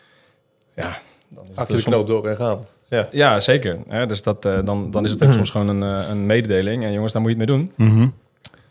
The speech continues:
Speaker 1: Ehm, en dat vindt iedereen dan ook logisch. Maar naarmate
Speaker 3: Ja.
Speaker 1: je groeit, dan ontstaan er ook veel meer meningen en, ehm, belangen,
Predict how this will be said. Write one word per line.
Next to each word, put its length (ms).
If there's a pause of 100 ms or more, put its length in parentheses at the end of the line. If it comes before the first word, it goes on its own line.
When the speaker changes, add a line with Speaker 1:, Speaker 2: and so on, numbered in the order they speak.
(240)
Speaker 1:
Ehm, 440 (160)
en 100
dat 120 (160)
vindt 220
iedereen 260
dan 100
ook 80
logisch. 420
Maar 200
naarmate 280
Speaker 3:
Ja. 100
Speaker 1:
je 60
groeit, 320
dan 100
ontstaan 360
er 60
ook 120
veel 160
meer 120
meningen 600
en, 340
ehm, 800
belangen, 380